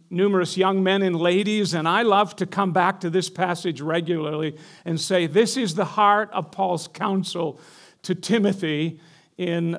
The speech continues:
um, the attitude and the passion that he should have in ministry." And so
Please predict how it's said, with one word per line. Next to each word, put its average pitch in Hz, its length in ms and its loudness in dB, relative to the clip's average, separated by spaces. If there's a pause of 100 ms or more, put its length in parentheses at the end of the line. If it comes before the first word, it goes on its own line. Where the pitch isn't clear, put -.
um, 165 460 0
the 180 240 0
attitude 240 1000 4 (560)
and 180 560 0
the 175 140 2
passion 208 640 2
that 175 160 2
he 175 100 0
should 185 280 -2
have 170 420 -2
in 156 160 -4
ministry." 175 640 -2
And 151 160 -8
so 160 340 -2